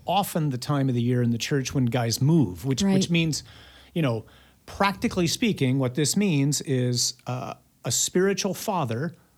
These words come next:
Speaker 1: is uprooted, leaves his spiritual children,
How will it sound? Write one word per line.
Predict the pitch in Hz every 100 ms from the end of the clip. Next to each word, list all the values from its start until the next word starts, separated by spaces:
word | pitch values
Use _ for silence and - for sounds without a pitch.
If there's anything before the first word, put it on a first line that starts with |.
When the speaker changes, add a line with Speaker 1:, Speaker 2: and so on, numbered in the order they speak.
| _ _ _ _ -
Speaker 1:
is | 143 139 -
uprooted, | 139 127 139 185 254 156 110 160 190 _ _ _ _ - -
leaves | 110 127 190 226 202 -
his | 110 175 165
spiritual | - 196 180 147 151
children, | 147 - 196 131 117 123